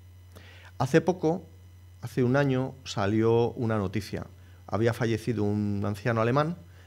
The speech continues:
y habían encontrado en su casa mil quinientos cuadros de las vanguardias. Resulta que este Gurlitt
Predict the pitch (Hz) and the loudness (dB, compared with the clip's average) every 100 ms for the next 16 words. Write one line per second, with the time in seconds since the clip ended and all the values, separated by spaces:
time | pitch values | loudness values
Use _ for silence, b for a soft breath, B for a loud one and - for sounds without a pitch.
0 | b 113 113 123 123 123 127 123 127 131 | b 0 2 2 0 0 0 0 -4 -6
1 | - 123 120 160 - 123 123 143 143 - | -4 0 0 -2 -2 0 2 0 -4 -6
2 | - 131 147 143 113 98 92 90 101 98 | -2 0 0 -2 -2 0 -2 -2 -2 -2
3 | 92 - - - B B B - 107 139 | -6 -8 -16 -20 B B B -8 -2 2
4 | 160 156 147 - 101 127 208 170 180 - | 2 0 -4 -2 0 4 6 6 4 0